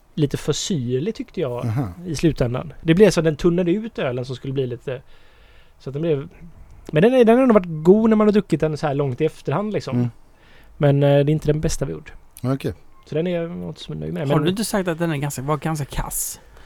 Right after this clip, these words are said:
Speaker 1: Det har jag nog faktiskt sagt till mig. Men tvåtusen sjutton blev bättre och tvåtusen arton och tvåtusen nitton.
Speaker 2: Ska vi prova den, eller?
Speaker 1: Ja, men det kan vi göra.
Speaker 2: Jag har med en och du hade också med en, men,
Speaker 1: Ja.
Speaker 2: eh, så går vi över lite på svensk barley wine.
Speaker 3: För, men det jag undrar här nu då, Anchor gjorde en,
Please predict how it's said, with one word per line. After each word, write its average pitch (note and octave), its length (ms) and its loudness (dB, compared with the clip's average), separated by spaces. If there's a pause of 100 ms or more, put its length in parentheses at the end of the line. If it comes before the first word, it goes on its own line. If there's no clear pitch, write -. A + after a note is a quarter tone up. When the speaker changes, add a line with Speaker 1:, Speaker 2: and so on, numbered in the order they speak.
(420)
Speaker 1:
Det F#3+ 80 -10
har E3+ 80 -6
jag F#3 100 -4
nog G3 120 -4
faktiskt - 220 -6
sagt F#3 140 -12
till F#3+ 80 -4
mig. G3 100 -6 (840)
Men F#3+ 200 6
tvåtusen G#3 220 4
sjutton A#3 320 2
blev A#3 120 4
bättre A#3+ 180 2
och A3+ 80 6
tvåtusen A#3 220 -2
arton F3 340 0
och E3+ 60 -8
tvåtusen E3+ 220 -8
nitton. F#3 380 -8 (680)
Speaker 2:
Ska D3 120 0
vi D#3 100 6
prova F#3+ 640 6
den, G#2 240 2 (120)
eller? F#2+ 240 -8
Speaker 1:
Ja, E3+ 80 -8
men C3+ 60 -8
det C#3 60 -2
kan F#3 140 4
vi D4+ 60 2
göra. G3 240 0
Speaker 2:
Jag C3 100 6
har D#3 80 8
med E3+ 220 8
en C#3+ 100 8
och C#3 60 4
du C#3+ 60 6
hade D#3 120 6
också D#3 200 0
med D#3+ 140 6
en, A2+ 160 0
men, C3+ 160 4
Speaker 1:
Ja. C3+ 100 6
Speaker 2:
eh, C3 60 2 (580)
så - 120 -8
går D3+ 220 4
vi D3 60 8
över C3+ 100 6
lite C#3 160 0
på B2 100 0
svensk - 640 2 (140)
barley A2+ 300 4
wine. G2 180 -6
Speaker 3:
För, A#3+ 160 2
men A3 340 0
det A#3 80 6
jag A3 180 6
undrar G#3 220 4
här A3 140 2
nu G3+ 160 6
då, B2+ 240 4 (100)
Anchor A3+ 440 2
gjorde G3+ 300 4
en, B2+ 160 -2